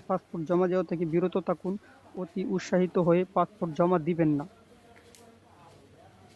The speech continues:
তাই আমি কাউকে মিথ্যে আশা দেখানোর পক্ষে না। যেহেতু অপেক্ষা করছেন, তাহলে সঠিক নিউজ না আসা অবধি অপেক্ষা করতে থাকুন,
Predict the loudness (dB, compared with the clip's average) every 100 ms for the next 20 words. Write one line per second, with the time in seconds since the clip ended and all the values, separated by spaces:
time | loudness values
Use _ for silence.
0 | 4 6 8 8 4 4 4 4 2 2
1 | 4 4 4 2 -2 -4 -16 -20 -20 -20
2 | -20 -20 -20 -20 -20 -2 0 2 2 2
3 | 2 0 2 0 0 -6 -20 -20 -20 -20
4 | _ _ -20 -20 -20 -20 -4 2 2 2
5 | 0 2 2 2 4 2 4 0 2 -2
6 | -2 -8 0 2 2 0 -2 0 -2 0
7 | 2 4 4 2 -2 -20 -20 -20 -20 -2
8 | 4 4 4 2 2 0 -6 -10 -10 -20
9 | -4 -2 0 0 0 2 2 2 -4 -6
10 | -8 -12